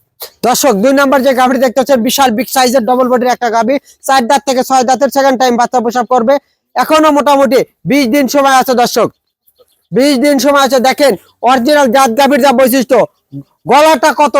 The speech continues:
রাজা হাঁসের মতন চেকন হইতে হবে, দর্শক। গলাটা সেই চেকন কিন্তু, চামড়াটা হতে হবে এরকম পাতলা, এবং জাত গাভীর বৈশিষ্ট্য সামনে এরকম চিকন, আস্তে আস্তে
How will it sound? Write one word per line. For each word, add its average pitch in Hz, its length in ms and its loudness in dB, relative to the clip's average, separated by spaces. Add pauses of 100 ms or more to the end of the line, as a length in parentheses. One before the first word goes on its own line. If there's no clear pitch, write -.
রাজা 262 220 0
হাঁসের 277 260 2
মতন 254 260 0
চেকন 269 260 0
হইতে 247 180 2
হবে, 226 120 0 (100)
দর্শক। 208 260 -2 (460)
গলাটা 262 400 0
সেই 311 220 2
চেকন 262 280 0
কিন্তু, 180 240 0 (600)
চামড়াটা 277 420 0
হতে 285 140 2
হবে 277 140 2
এরকম 254 260 0
পাতলা, 233 300 0 (380)
এবং 254 220 2 (540)
জাত 247 300 0 (100)
গাভীর 302 280 2
বৈশিষ্ট্য 294 360 0 (180)
সামনে 294 360 0
এরকম 294 220 0 (100)
চিকন, 294 340 0
আস্তে 277 220 -4
আস্তে 269 140 -2